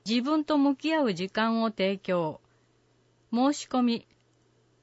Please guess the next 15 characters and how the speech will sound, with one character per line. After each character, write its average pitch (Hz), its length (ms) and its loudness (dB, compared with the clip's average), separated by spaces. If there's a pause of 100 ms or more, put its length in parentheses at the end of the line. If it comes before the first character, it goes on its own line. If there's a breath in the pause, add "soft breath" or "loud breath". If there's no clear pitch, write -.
(160)
一 226 300 -2
は 170 220 0 (180 soft breath)
八 220 320 -4
月 294 300 0
五 254 260 -6
日 - 220 -2
九 285 200 -4
時 240 140 -2
か 151 140 -2
ら 143 200 -2 (520 soft breath)
八 247 300 -4
月 277 320 0
十 269 260 0
七 269 300 4
日 254 480 0